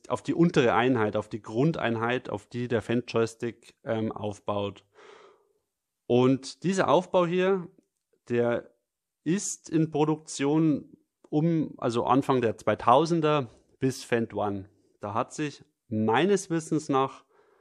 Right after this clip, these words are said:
nicht wirklich viel geändert. Und diese Baugruppe, die befindet sich in diesem Joystick, die befindet sich in diesem Joystick und auch sogar in dem Vorgänger von,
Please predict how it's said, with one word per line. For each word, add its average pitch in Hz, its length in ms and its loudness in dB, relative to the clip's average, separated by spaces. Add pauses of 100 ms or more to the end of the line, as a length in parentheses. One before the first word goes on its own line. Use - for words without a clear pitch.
(400)
nicht 117 240 -4
wirklich 123 380 -2
viel 139 300 -2
geändert. 139 680 0 (640)
Und 156 640 -2 (340)
diese 151 200 -4
Baugruppe, 147 760 2 (240)
die 127 220 -10
befindet 131 360 2
sich 120 280 -8
in 117 100 -4
diesem 147 260 0
Joystick, 143 760 -4
die 117 100 -10
befindet 117 320 -4
sich 107 120 -18
in 107 100 -8
diesem 127 240 -8
Joystick 113 680 -4 (580)
und 135 300 -2
auch 117 200 2
sogar 107 400 0
in 113 120 -6
dem 117 180 -2
Vorgänger 101 460 -6
von, 107 340 -6